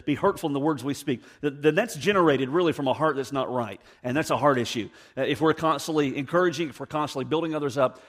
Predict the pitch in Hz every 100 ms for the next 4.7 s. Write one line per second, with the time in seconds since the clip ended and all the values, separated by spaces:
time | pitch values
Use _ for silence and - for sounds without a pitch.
0 | _ 143 131 156 165 147 131 117 151 143
1 | - 151 131 - 127 117 - _ 123 123
2 | 123 123 139 131 123 - - 139 110 -
3 | - 135 - 131 120 117 113 120 131 120
4 | 107 - - - - 151